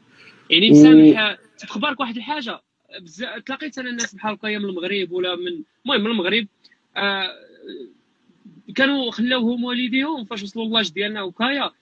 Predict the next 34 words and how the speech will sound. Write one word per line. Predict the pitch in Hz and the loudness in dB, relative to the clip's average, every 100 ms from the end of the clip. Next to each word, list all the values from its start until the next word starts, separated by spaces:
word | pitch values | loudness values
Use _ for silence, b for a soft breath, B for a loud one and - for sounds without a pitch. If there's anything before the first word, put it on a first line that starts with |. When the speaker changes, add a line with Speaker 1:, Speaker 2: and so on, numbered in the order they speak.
| _ _ - | _ _ -16
Speaker 1:
جبدوا | 170 220 233 | -6 -4 0
والديه | 233 233 269 247 196 | 2 2 0 -2 -2
يسبوهم | 185 - 143 175 175 | -4 -12 -10 -6 -6
وكايا، | 151 151 180 170 180 | -8 -8 -4 -2 0
ولا | 170 165 | 0 -2
يقولوا: | 160 165 | -2 -4
"كاين | - 151 | -6 -10
على | 156 | -8
دينهم | 151 165 165 160 165 160 | 0 0 2 -2 -4 -6
كذا، | 156 165 | -6 -2
هما | 165 160 170 160 | -2 0 -2 0
ما | 110 | 2
Speaker 2:
لا، | 110 | 6
Speaker 1:
عقلوش | 110 | 6
Speaker 2:
لا، | 104 | 6
لا. | 101 | 4
Speaker 1:
عليا، | 170 165 160 | 2 -2 -6
انا | |
ما | 165 | -8
نعقلش | 160 151 165 156 | -10 -8 -8 -8
عليهم". | 156 160 165 160 b b - | -4 -2 -2 -4 b b -2
ولا | 277 | 0
كاع | 294 254 | 0 -4
اللي | 269 | -6
ما | 262 | -12
يسبوهمش | 262 208 262 277 220 | -14 -16 -16 -16 -14
يقول | 247 | -12
لك: | 254 | -12
"صافي، | - 247 240 214 | -12 -10 -8 -6
انا | 220 | -6
ما | 220 | -8
تجبدليش | 180 156 196 196 | -12 -14 -14 -8
والدي"، | 196 175 151 156 | -6 -6 -4 -2
يعني | 143 165 180 - | 0 2 0 0